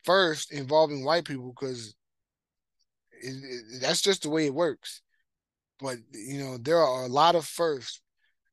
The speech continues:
uh, regarding, uh, blacks. And I think they need to be acknowledged. They need to be, uh, celebrated. They need to be spoken,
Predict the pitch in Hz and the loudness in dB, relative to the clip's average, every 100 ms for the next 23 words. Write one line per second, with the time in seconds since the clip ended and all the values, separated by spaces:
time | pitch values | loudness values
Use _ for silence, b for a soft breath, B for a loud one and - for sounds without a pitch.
0 | - 123 123 113 113 123 147 139 120 113 | -12 -10 -10 -10 -14 -2 0 2 -2 -10
1 | _ _ _ - 117 110 104 120 131 110 | _ _ _ -14 -12 -12 -10 -2 0 0
2 | - - - - - 113 131 - 143 131 | -4 -12 -14 -14 -10 -6 -4 -2 -2 -2
3 | 123 135 139 127 120 107 117 151 175 175 | -4 -2 -2 -4 -8 -10 0 6 8 8
4 | 170 160 - _ _ - 120 131 127 123 | 4 0 -10 _ _ -16 -8 -6 -6 -8
5 | 120 120 113 _ _ _ _ 113 113 107 | -10 -12 -12 _ _ _ _ -8 -8 -10
6 | 101 95 90 73 - - - - 175 180 | -12 -14 -16 -18 -10 -4 0 6 8 6
7 | 151 160 156 156 135 127 131 127 117 113 | 6 4 6 4 0 -4 -6 -8 -8 -2
8 | - - 165 185 - 180 175 | -2 2 4 4 2 2 2